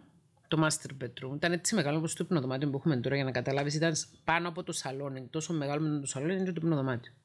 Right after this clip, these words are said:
Έκατσε σε ένα σκαμπό εκεί στη-, στον καθρέφτη και μου λέει, «Δεν μπορώ.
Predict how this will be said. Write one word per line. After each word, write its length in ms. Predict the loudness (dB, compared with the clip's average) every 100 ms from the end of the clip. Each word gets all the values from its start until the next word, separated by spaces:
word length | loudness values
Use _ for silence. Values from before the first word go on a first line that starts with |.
| -14 -14 -14 -20 -20 -20 _
Έκατσε 360 | 0 2 2 0
σε 180 | -4 -2
ένα 100 | -2
σκαμπό 460 | -2 -2 -2 0
εκεί 160 | 0 -2
στη-, 800 | -6 -4 -4 -4 -6 -8 -12 -18 _ _ _ _
στον 220 | -4 0
καθρέφτη 420 | 0 0 -2 0
και 120 | 2 4
μου 100 | 6
λέει, 460 | 6 6 4 -2 _ _ _ _
«Δεν 160 | -2 2
μπορώ. 400 | 4 4 2